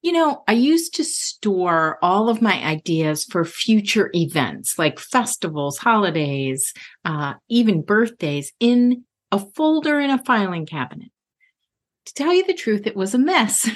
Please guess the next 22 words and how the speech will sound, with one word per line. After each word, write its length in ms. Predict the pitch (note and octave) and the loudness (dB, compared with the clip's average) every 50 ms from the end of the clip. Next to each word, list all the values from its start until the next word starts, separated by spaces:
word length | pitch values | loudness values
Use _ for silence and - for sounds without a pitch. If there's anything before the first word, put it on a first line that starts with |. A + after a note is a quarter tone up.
| - G#3 A#3+ - - - - - | -4 -6 -8 -8 -14 -18 -20 -20
<laughs> 420 | _ _ _ _ _ _ _ - | _ _ _ _ _ _ _ 0
An 160 | B3 B3 B3 B3 | 0 0 0 2
even 300 | D4 D#4 D#4+ E4+ D4+ C#4+ | 0 0 2 2 0 0
bigger 260 | E4+ F4+ F#4 F4+ F4 E4+ | 2 0 0 0 0 0
problem 400 | B3+ A3 F#3 F3 F3+ F3 E3+ D#3+ | 2 2 2 2 0 -4 -6 -4
was 400 | D#3 D3+ D3+ D3 D3+ D3+ - - - - | -4 -4 -4 -4 -4 -6 -10 -12 -14 -6
that 260 | - G#3+ G3 G3 G3 - | -2 0 0 0 0 0
I 140 | F#3+ G3+ G3+ | 2 2 4
would 260 | G3+ G#3 F#3+ F#3+ - | 4 2 2 0 -2
totally 720 | - - - - C#4 C#4+ D4 D#4+ E4 F4+ F4+ F#4+ F#4 F4+ F#4 - | -12 -14 -8 -4 0 2 2 2 2 2 2 2 2 0 0 -4
forget 520 | C4+ A3 G3+ - F3 F3 E3 D#3 - - _ _ - | -6 -6 -4 -2 0 0 0 0 -2 -4 _ _ -12
the 140 | E3+ F#3 E3+ | -8 -8 -8
file 400 | - - - F#3+ F#3+ G3+ G#3 G3+ | -6 -2 0 2 2 2 0 -2
folder 460 | G3+ - G3 F#3+ E3+ E3+ D#3+ - - - | -2 -4 -6 -4 -2 -2 -2 -2 0 2
existed, 1160 | G3 A3 A3 G#3+ F#3+ E3+ E3 D3 A#2+ A#2 A#2+ - - - - B2+ A2 A#2 C#3 E3 G3+ A#3+ A3+ - - _ _ - | 2 2 2 2 0 0 0 -2 -2 -2 -4 -8 -10 -8 -8 -6 -4 -4 -2 0 0 0 0 -2 -6 _ _ -4
out 180 | - D3+ D3 C#3+ | -2 -2 0 -2
of 120 | C3+ - | -4 -6
sight, 340 | - D#3 C3+ C3 - - - | -6 -4 -4 -4 -4 -4 -4
out 140 | D3 D3 C#3+ | -2 -2 -2
of 140 | C3+ C3 - | -4 -6 -6
mind, 520 | C#3 C3 C3 C3 D3 G3+ G#3+ G#3+ G3+ G3+ - - - - - - - _ - | -4 -4 -2 0 2 2 2 2 0 -8 -12 -18 -18 -18 -18 -20 -16 _ -4
and 440 | C#4+ D#4 D#4+ D4 C4 B3 A#3 A3+ | -2 0 2 2 2 2 2 0